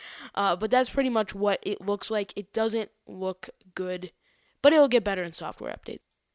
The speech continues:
And also, the thing that I wanna mention the best for last is the amazing tech specs of the iPhone ten. It's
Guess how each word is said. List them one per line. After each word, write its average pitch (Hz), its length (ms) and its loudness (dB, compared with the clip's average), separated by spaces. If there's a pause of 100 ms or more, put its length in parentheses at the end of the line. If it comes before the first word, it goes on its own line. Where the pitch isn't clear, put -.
And 254 160 2
also, 302 440 -2
the 208 140 -6
thing 262 280 -4
that 226 100 2
I 214 60 4
wanna 208 260 -2
mention 196 560 -8
the 180 120 -12
best 190 340 -6
for 175 140 -10
last 175 460 -6
is 185 200 -6
the 190 180 -8
amazing 196 540 -6
tech - 320 -6
specs - 540 -4 (300)
of 196 120 -4
the 190 100 0
iPhone 165 340 -4
ten. - 260 -12 (400)
It's - 260 -6